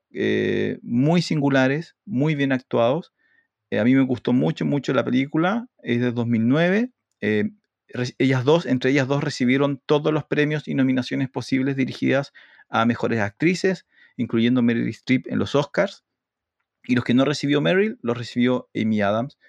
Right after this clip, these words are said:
Así que muy, eh, recomendable para mí la, la película. ¿Tú la ubicabas, la conocías la película?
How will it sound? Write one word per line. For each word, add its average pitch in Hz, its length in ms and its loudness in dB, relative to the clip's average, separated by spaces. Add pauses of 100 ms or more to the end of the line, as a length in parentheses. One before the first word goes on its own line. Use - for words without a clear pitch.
(380)
Así 113 180 -6
que 113 100 -2
muy, 127 540 0
eh, 117 140 -2
recomendable 117 580 0
para 113 160 0
mí 110 280 2
la, 104 460 -2
la 101 160 -2
película. 127 340 0
¿Tú 151 100 0
la 180 180 4
ubicabas, 151 540 2
la 226 100 0
conocías 147 420 0
la 196 80 0
película? 226 280 0